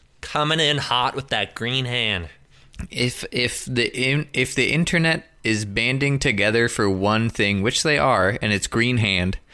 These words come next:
Speaker 2: all the Zangief mains are like, it, it's something everyone can agree on, you know?
Speaker 1: We deserve it.
Speaker 2: Bring back green hand as a V skill too.
Speaker 1: It's, it doesn't make sense not to have it.
Speaker 2: I, that's, like, such a,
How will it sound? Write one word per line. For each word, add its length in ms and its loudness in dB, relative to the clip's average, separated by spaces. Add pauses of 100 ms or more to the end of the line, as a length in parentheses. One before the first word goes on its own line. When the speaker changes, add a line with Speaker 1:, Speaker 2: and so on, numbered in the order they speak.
(300)
Speaker 2:
all 120 4
the 100 2
Zangief 560 2
mains 480 0 (320)
are 220 0
like, 380 -2 (920)
it, 180 -2
it's 240 -2
something 380 2
everyone 320 2
can 180 2
agree 380 2
on, 260 0
you 100 0
know? 280 -2
Speaker 1:
We 240 -2
deserve 400 0
it. 200 -4 (680)
Speaker 2:
Bring 280 2
back 440 -4
green 320 -2
hand 340 2
as 140 0
a 40 0
V 200 -2
skill 260 -2
too. 500 2 (840)
Speaker 1:
It's, 240 -8
it 260 -6
doesn't 240 -2
make 140 -2
sense 240 -2
not 220 0
to 80 -4
have 240 0
it. 80 -8 (580)
Speaker 2:
I, 340 0
that's, 440 -2
like, 160 0
such 400 0
a, 160 0